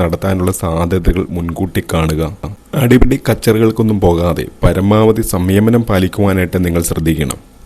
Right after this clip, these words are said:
നിങ്ങളുടെ സാമ്പത്തിക നിലവാരവും ജീവിത നിലവാരവും എല്ലാം വർദ്ധിക്കുന്നതുകൊണ്ട് ചുറ്റുവട്ടത്തുള്ളവർ പോലും നിങ്ങൾക്ക് ശത്രുക്കളായി മാറുമെന്നുള്ളതാണ്. പാരിതോഷികങ്ങളോ സമ്മാനങ്ങളോ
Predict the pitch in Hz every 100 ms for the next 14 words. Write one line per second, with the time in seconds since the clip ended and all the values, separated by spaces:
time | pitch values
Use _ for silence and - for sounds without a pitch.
0 | - 127 131 147 147 147 104 110 113 117
1 | 127 127 104 92 95 95 95 95 95 95
2 | 95 107 117 104 90 95 92 95 90 92
3 | 92 78 80 87 101 90 80 78 71 -
4 | - - - - 107 - 147 - - -
5 | - - 107 110 113 110 - 101 98 -
6 | 98 90 92 95 90 101 95 - 104 -
7 | 101 101 90 87 92 101 101 95 92 90
8 | 80 - 113 131 135 135 - 131 127 131
9 | 113 98 98 101 104 104